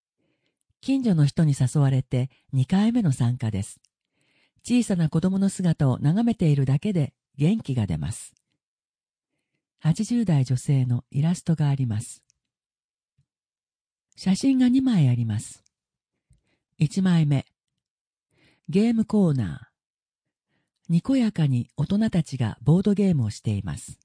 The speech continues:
二枚目。工作コーナー。参加者がイチゴの形をした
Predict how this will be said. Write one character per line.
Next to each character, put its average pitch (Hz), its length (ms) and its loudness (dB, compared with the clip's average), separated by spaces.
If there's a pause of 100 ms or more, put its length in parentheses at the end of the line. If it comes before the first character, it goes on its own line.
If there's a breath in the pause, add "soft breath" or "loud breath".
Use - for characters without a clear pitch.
(1120)
二 160 100 2
枚 180 280 4
目。 151 240 0 (480)
工 240 180 2
作 - 280 -2
コ 202 220 2
ー 160 40 2
ナ 107 320 -4 (960)
ー。 - 40 -20
参 254 220 -2
加 254 140 -2
者 175 180 0
が 120 220 0 (220)
イ 165 100 2
チ - 120 -10
ゴ 254 120 2
の 247 100 2
形 220 420 -2
を 202 100 2
し - 120 -6
た - 240 -4